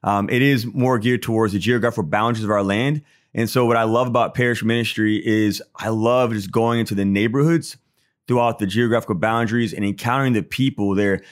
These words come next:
m-, uh, many of whom are not Catholic, but they are still our parishioners. You know, canonically, canon law says that the pastor is responsible for every single soul in the boundaries of his parish, whether they're Catholic or Protestant, atheist, agnostic, Muslim, Hindu, Jew. And, uh, I just, I,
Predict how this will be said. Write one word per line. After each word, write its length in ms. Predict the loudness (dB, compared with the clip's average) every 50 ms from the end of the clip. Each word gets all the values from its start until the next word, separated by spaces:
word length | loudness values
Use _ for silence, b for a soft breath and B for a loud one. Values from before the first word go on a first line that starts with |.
| b b -10
m-, 260 | -10 -10 -10 -12 -16 -6 _
uh, 80 | -2
many 420 | -2 0 2 4 4 4 6 4 4
of 80 | 4
whom 140 | 4 2 2
are 80 | 2 2
not 220 | 2 0 -2 -2
Catholic, 340 | -2 -2 -2 0 -2 -2 -2
but 80 | 0 0
they 100 | 0 0 0
are 200 | 2 2 2 2
still 260 | 0 -2 -2 0 2
our 100 | 2 2 0
parishioners. 540 | -2 -2 -2 -2 -2 0 -2 0 0 0 0
You 60 | -2
know, 100 | -2 -2
canonically, 520 | -2 -2 -2 0 0 0 -2 -2 -2 -4
canon 240 | -2 -2 -2 0 0
law 100 | 0 0
says 200 | -2 -2 -2 -2
that 180 | -2 -2 -4 -6
the 60 | -6
pastor 340 | -4 -2 -2 -2 -4 -4 -8
is 40 |
responsible 400 | -10 -6 -2 -2 -2 -2 -4 -6
for 160 | -8 -6 -4 -2
every 220 | 0 0 0 0
single 280 | -2 -2 -2 -4 -4 -4
soul 520 | -6 -4 -2 0 0 2 2 0 -2 b b b b b b b
in 100 | -2 0
the 80 | 0 2
boundaries 400 | 2 2 2 2 2 0 0 -2
of 40 |
his 100 | -4 -4
parish, 280 | -2 0 0 0 0 -2
whether 120 | -2 -2
they're 100 | 0 -2
Catholic 400 | 0 0 0 0 0 -2 -2 -2
or 80 | -2 -4
Protestant, 460 | -2 -2 0 0 0 0 -2 -4 -4 -2
atheist, 380 | -2 -2 -2 -2 -2 -4 -4 -2
agnostic, 380 | -2 0 0 -2 -2 -2 -2
Muslim, 340 | 0 0 0 0 0 -2 0
Hindu, 240 | 0 0 0 0 0
Jew. 340 | 0 -2 0 0 0 0 -2 B B B B B B B B -4
And, 500 | -2 -2 0 0 2 2 2 2 0 -2 _
uh, 200 | -2 -2 -2 -2 -2
I 140 | -2 0 0
just, 160 | 0 -2 -2 -2
I, 260 | 0 0 0 0